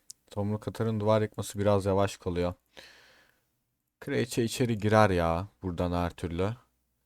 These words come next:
Sıkıntı yaşayacağımızı düşünmüyorum ben. Tamamdır, güzel gidiyoruz şu an. Tomruk atarda duvar açmaya devam ediyor. Tomruk atarın düşmemesi önemli. O kartal topuna kadar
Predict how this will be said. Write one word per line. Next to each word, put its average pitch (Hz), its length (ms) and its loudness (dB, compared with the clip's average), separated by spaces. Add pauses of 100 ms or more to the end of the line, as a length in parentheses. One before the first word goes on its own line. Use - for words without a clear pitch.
(120)
Sıkıntı 101 500 -4
yaşayacağımızı 98 640 -2
düşünmüyorum 90 600 -4
ben. 120 140 0 (680)
Tamamdır, 92 420 -2
güzel 101 440 8
gidiyoruz 87 340 -2
şu - 200 -4
an. 85 100 -2 (400)
Tomruk 113 340 2
atarda 113 400 4
duvar 113 200 6
açmaya 113 360 4
devam 113 320 4
ediyor. 120 180 -2
Tomruk 107 340 -2
atarın 107 300 -2
düşmemesi 107 500 0
önemli. 107 340 0
O 107 100 -2
kartal 104 400 2
topuna 107 400 -4
kadar 110 400 0